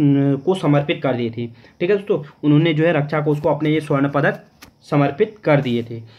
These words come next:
ठीक है दोस्तों, तो आपसे पूछा जा सकता है कि निम्न में से कुमाऊँ केसरी किसे कहा जाता है,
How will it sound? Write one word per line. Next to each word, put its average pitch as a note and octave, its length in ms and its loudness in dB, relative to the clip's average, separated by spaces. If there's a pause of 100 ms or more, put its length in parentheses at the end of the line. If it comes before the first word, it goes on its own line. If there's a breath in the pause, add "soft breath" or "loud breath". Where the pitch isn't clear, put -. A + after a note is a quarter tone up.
(760 loud breath)
ठीक E3 100 0
है G3 60 6
दोस्तों, F#3+ 220 2
तो E3+ 100 0
आपसे D3 260 4
पूछा D#3+ 260 0
जा D#3+ 120 4
सकता D3+ 220 -4
है D#3+ 80 0
कि F3+ 140 -2
निम्न D3+ 240 4
में D#3 100 2
से D#3+ 160 -2
कुमाऊँ C#3+ 340 0
केसरी D3+ 260 -2
किसे D3+ 180 -2
कहा D#3 160 0
जाता D3+ 220 2
है, F#3 140 -4